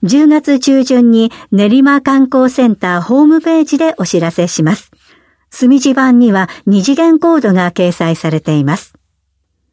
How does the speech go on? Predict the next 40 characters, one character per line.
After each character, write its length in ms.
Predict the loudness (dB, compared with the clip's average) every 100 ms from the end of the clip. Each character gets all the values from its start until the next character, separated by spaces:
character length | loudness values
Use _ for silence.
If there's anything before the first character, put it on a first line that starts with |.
| _ _ _ _ _ _ _ _ _ _ _ _ _
五 200 | -2 0
味 220 | 2 4 2
康 300 | 0 -2 -4
介 260 | -4 -2
の 300 | 0 0 -2
オ 180 | -2 0
ー 40 | 2
デ 80 |
ィ 120 | 2 2
オ 60 |
で 140 | 0 -2
聴 160 | -4
く 220 | -2 -2 -4 -8 -2
レ 200 | -2 0
コ 220 | 0 0
ー 40 |
ド 160 | 0 0
コ 160 | 0
ン 80 | 0
サ 220 | 0 -4
ー 20 | -4
ト。 260 | -6 -8 _ _ _ _ _ _ _ _
パ 140 | -2 0
リ 140 | 2
で 160 | 0 0
見 100 | -2
つ 160 | -4
け 140 | -6 -4
た 180 | -2
ラ 160 | 0 0
ベ 140 | 0
ル 120 | 2 2
の 140 | 0
レ 140 | -2
コ 220 | -2 0 0
ー 40 |
ド 160 | 0 -2
を 60 |
聴 160 | -6 -8
く。 220 | -8